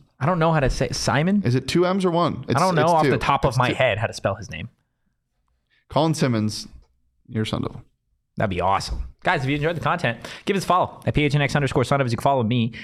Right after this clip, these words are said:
Speaker 1: at Anthony underscore Totri. You can follow Big Pokey over here at Shane Deef.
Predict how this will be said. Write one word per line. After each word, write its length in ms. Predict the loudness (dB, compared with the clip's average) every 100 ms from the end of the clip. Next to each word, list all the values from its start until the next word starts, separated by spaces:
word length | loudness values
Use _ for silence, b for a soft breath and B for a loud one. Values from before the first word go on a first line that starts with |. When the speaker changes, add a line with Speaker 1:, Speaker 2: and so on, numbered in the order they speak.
| B
Speaker 1:
at 80 | 0
Anthony 300 | 0 0 0
underscore 480 | 0 -2 -2 -2 -2
Totri. 240 | -4 -4 -2
You 40 |
can 100 | -2
follow 240 | 2 2 2
Big 220 | 0 0
Pokey 320 | -2 2 2
over 140 | 2
here 260 | 2 -2 -4 -6
at 160 | -6 -2
Shane 240 | 0 0
Deef. 420 | 2 0 -2 -10